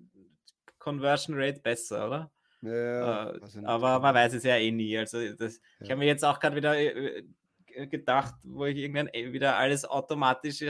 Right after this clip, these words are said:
Speaker 1: vom deutschen Markt übersetzt wurde und im Processing war. Und ich hab mir gedacht, „Na servus, wer wird denn das jemals kaufen?“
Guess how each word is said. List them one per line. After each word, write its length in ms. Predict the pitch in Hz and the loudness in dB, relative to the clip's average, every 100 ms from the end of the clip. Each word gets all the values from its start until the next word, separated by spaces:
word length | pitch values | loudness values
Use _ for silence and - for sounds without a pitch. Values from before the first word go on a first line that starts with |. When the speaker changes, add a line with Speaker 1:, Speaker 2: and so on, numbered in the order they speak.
| 143 | -8
Speaker 1:
vom 140 | 147 | -4
deutschen 420 | 127 123 127 147 139 | 2 2 2 -6 0
Markt 340 | 104 117 - | 2 2 0
übersetzt 600 | 117 143 - 127 - - | -6 -4 0 0 0 -8
wurde 320 | 135 143 156 | -6 -2 -2
und 120 | 147 | -4
im 140 | 147 147 | -4 -4
Processing 600 | 143 143 117 - 147 143 | -4 -2 -2 -2 -6 -4
war. 140 | 135 139 | 0 0
Und 60 | |
ich 60 | 139 | -2
hab 80 | 131 | -4
mir 60 | |
gedacht, 120 | 131 117 | -4 -6
„Na 100 | 110 | -8
servus, 400 | - 107 113 - | -2 -2 -2 -2
wer 100 | 120 | -6
wird 120 | 123 | -6
denn 80 | 127 | -8
das 160 | 131 | -6
jemals 320 | 120 131 135 - | -4 -4 -6 -2
kaufen?“ 380 | 110 110 156 | -2 -2 -8